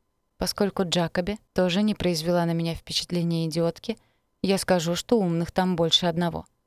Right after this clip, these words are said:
По её словам, они получили наводку в Теннесси, штат Мемфис. Если получится, Хобарт схватят там.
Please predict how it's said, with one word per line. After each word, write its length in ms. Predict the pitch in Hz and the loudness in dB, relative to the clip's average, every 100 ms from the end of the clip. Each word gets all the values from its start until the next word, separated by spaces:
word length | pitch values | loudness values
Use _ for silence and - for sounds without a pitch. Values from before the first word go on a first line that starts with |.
| _ _ _ | _ _ _
По 60 | 190 | 0
её 220 | 190 175 | 2 2
словам, 460 | - 175 170 190 - _ _ - | 4 2 2 -2 -6 _ _ -2
они 220 | 196 190 | 0 0
получили 460 | - 175 - 180 | 0 0 0 0
наводку 440 | 180 175 165 165 - | 0 0 -2 -4 -10
в 100 | - | -8
Теннесси, 520 | 180 175 - - 160 _ | -4 -2 -2 -6 -10 _
штат 360 | - - 175 - | -4 0 0 2
Мемфис. 560 | 190 170 - - - - _ _ - | 0 -2 -4 -8 -8 -10 _ _ -4
Если 340 | 185 175 196 | 0 2 0
получится, 640 | - 175 165 165 185 - 220 _ _ - | 2 0 0 -4 -6 -8 -12 _ _ -4
Хобарт 460 | - 170 170 - | 0 2 2 -2
схватят 480 | - - 165 - 170 - | -2 2 0 0 -4 -4
там. 260 | 180 160 | -4 -4